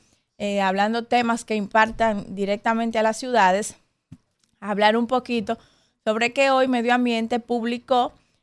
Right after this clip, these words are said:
eh, una invitación a una audiencia pública, eh, al proyecto Nuevo Relleno Sanitario del Gran Santo Domingo, que estará en Santo Domingo Norte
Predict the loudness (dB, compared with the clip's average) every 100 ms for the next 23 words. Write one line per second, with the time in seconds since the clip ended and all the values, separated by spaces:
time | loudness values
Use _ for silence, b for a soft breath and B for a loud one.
0 | _ -6 -2 -2 0 0 0 2 2 2
1 | 2 2 2 0 0 -2 0 -2 0 -2
2 | -2 -2 -2 -2 -4 0 -2 -2 _ -2
3 | 2 4 4 0 -6 -4 0 -2 -2 0
4 | 2 2 0 -2 -4 -4 -4 -4 -2 -4
5 | -2 0 2 2 2 2 2 2 0 2
6 | 2 4 2 2 0 -4 b b b _
7 | 0 2 6 8 8 6 4 0 0 0
8 | 0 0 0 0 0 2 2 0 -2 -4
9 | -6